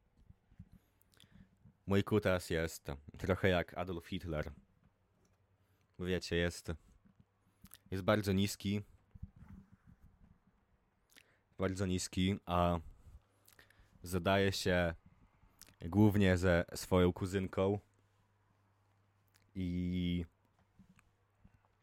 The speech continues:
i wiele osób, wiele osób próbowało go zabić, ale w końcu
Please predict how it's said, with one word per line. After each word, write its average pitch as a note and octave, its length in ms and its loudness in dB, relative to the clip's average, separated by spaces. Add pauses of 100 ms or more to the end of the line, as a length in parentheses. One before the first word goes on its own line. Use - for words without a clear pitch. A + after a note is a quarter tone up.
(580)
i F2 380 4
wiele A#2+ 380 12
osób, G#2+ 500 8 (1000)
wiele D3 420 8
osób C3+ 640 2 (520)
próbowało G#2+ 600 6
go G2 160 4
zabić, G2 520 4 (1600)
ale G2 200 6
w - 80 -6
końcu A2+ 640 6